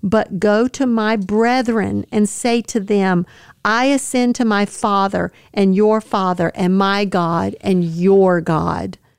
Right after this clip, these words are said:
Mary Magdalene came announcing to the disciples, "I have seen the Lord," and that he had said these things to her. It's such a beautiful picture. It's such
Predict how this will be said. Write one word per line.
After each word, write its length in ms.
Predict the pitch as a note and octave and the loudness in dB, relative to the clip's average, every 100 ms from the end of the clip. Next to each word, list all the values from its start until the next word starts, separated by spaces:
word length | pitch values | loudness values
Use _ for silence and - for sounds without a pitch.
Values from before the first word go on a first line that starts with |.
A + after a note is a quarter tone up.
| _ _ _ _ _ _ | _ _ _ _ _ _
Mary 360 | F#3+ G3+ A3 A#3 | 0 2 2 2
Magdalene 680 | A3 G#3 G3+ G3 F#3 F3+ F#3 | 2 0 -2 0 0 0 -2
came 580 | - B3+ B3 B3+ B3 - | -4 -2 0 0 -2 0
announcing 600 | F#3 F#3 G3+ A#3+ - B3 | 0 2 0 -2 -2 -4
to 100 | B3 | -2
the 120 | A3+ | -2
disciples, 760 | A3 G#3+ G3+ F#3 - G#3+ F#3 - _ _ _ | -4 -4 -4 -4 -4 -8 -8 -10 _ _ _
"I 480 | G#3 G#3+ A3 A3+ A#3 - _ | -2 0 2 2 -2 -4 _
have 260 | - F3 F3 | -4 -4 -4
seen 760 | - - A3 G#3+ G#3+ G#3+ G#3+ - _ _ | -8 -4 0 2 2 2 0 -2 _ _
the 320 | F3 F#3 F3 | -4 0 0
Lord," 840 | E3+ F#3+ F#3+ F#3+ F3 D#3+ D#3 E3 - _ _ _ _ - | 2 2 4 4 2 0 -2 -4 -8 _ _ _ _ -4
and 180 | F#3 F3 | 0 0
that 260 | F3 - F3 | 0 -4 -4
he 180 | G3 | -2
had 160 | F#3+ F#3 | 0 -2
said 360 | - F#3 F3 F3 | -2 -2 -2 -2
these 300 | F3+ F#3 - | -4 -4 -4
things 480 | E3+ F3 F3+ - _ - | -4 -2 -4 -8 _ -10
to 160 | F#3+ | -8
her. 420 | E3+ F#3+ F#3 G#3 - _ _ _ - | -6 -6 -6 -8 -14 _ _ _ -14
It's 120 | A3 | -8
such 280 | - B3 - | -4 -4 -2
a 60 | |
beautiful 440 | G#3 A3 A#3+ - A3+ | -4 -2 -2 -2 -4
picture. 560 | - B3 - C4+ A#3+ _ _ _ _ _ - | -4 -10 -8 -12 -12 _ _ _ _ _ -6
It's 240 | A3+ - | -4 -6
such 560 | - - B3+ B3 B3 | -10 -4 -2 -2 -4